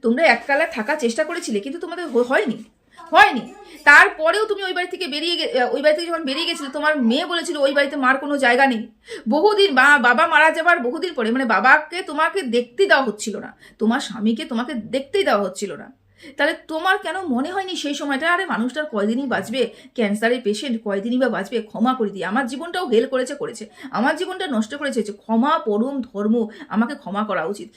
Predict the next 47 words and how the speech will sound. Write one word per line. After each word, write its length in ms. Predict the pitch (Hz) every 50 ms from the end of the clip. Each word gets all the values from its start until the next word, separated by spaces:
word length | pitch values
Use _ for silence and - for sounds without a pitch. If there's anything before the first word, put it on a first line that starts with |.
| - _
কিন্তু 140 | - 247 285
সেই 220 | 285 - 269 262 269
সময় 220 | 277 302 277 277
ক্ষমা 240 | 269 - 190 202 208
করা 180 | 208 214 214
হয়নি, 380 | 202 - - - - - - 233 - _ _ _ _ _ - - -
সেই 220 | - 320 320 370
সময় 200 | 370 392 381 381
আমরা 200 | 381 349 349 370
ক্ষমা 320 | 370 - - 247 247 285 285
দেখতে 260 | 294 294 - - 254
পাইনি, 400 | - 220 202 196 196 196 - - - _ _ _ _ - - 262 -
কিন্তু 200 | 320 320 311 392 -
এই 220 | - 311 359 392 415
সময় 260 | 403 403 381 427 415
আমরা 180 | 349 320 330
ক্ষমা 280 | 330 - - 226 226 240
দেখতে 220 | 240 247 240 254
পাচ্ছি। 260 | 240 - - - - 208
তার 140 | 240 240
কারণ 280 | 240 247 240 262 294 294
কি? 180 | - 349 381 - - 277 - 208
মেয়ে 380 | 220 240 269 302 330 370 427 330
নাচাচ্ছে, 580 | 226 202 214 208 214 214 233 226 233 - 339 381 - -
আমি 220 | 202 208 226 208
নাচছি 440 | 196 - - - - - - 220 - _ _ _ - - - -
ডুগডুগির 520 | 202 190 262 262 214 202 254 220 214 214 196
মতন, 200 | 180 - 208 233
কিছু 180 | 339 330 -
করার 420 | 403 - - 220 247 269 294 285 247
নেই, 220 | 214 - - - - _ _ _ _ _ _ - - -
কিছু 200 | - 349 370 403
করার 320 | - - - 320 359 349 285
নেই। 100 | 254 240
নিজের 320 | 240 262 285 262 392 427
স্বাধীনতা 560 | 415 - - 262 226 240 302 330 339 311 349
যদি 180 | 277 302 277 294
না 140 | 233 208 202
থাকে, 260 | - 233 226 220 214
নিজের 280 | 214 240 247 - 302
বলার 300 | 254 185 185 202 233 262
ক্ষমতা 320 | 262 - - 202 240 240 277
যদি 180 | 269 254 277
না 120 | 262 247 247
থাকে, 160 | 226 226 233
এবং 260 | 240 269 285 247 208
মেয়ের 180 | 202 220 262